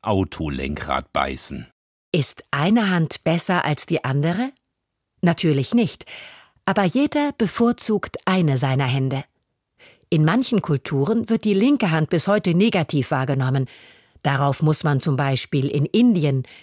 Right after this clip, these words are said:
Speaker 2: in den arabischen Ländern oder in Nordafrika Acht geben.
Speaker 1: Und Wendeltreppen in Burgen führen meistens im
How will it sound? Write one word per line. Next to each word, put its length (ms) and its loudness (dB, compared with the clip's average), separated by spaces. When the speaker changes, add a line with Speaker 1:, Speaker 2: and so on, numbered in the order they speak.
Speaker 2:
in 140 2
den 140 0
arabischen 640 0
Ländern 540 2
oder 240 2
in 100 0
Nordafrika 800 0
Acht 260 -6
geben. 380 -2
Speaker 1:
Und 340 2
Wendeltreppen 1000 0
in 180 0
Burgen 420 2
führen 400 -2
meistens 640 -4
im 240 -2